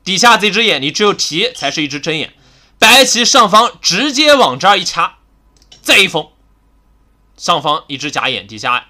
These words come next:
真眼没用，往旁边一路也做不出来眼，这样黑棋要死。所以说这个棋A I的一选是这手病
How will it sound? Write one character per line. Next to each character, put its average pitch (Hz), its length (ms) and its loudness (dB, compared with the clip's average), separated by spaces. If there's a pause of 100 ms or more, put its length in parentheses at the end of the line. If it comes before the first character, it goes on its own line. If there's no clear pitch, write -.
真 123 140 -14
眼 98 120 -10
没 110 140 -8
用， 160 160 -6 (800)
往 156 280 0
旁 151 200 -6
边 208 240 0
一 185 60 -6
路 208 180 -8
也 131 140 -6
做 170 160 -10
不 147 60 -16
出 170 80 -10
来 165 120 -4
眼， 120 200 -10
这 156 80 -6
样 156 140 -2
黑 139 120 -8
棋 127 100 -12
要 117 140 -6
死。 - 220 -16 (1080)
所 120 140 -16
以 110 40 -12
说 131 420 -4 (560)
这 123 200 -12
个 113 120 -8
棋 117 440 -8
A 156 160 -4
I 156 180 -2
的 135 180 -8
一 180 140 -10
选 101 240 -12
是 117 160 -16
这 143 160 -10
手 107 160 -12
病 233 220 -8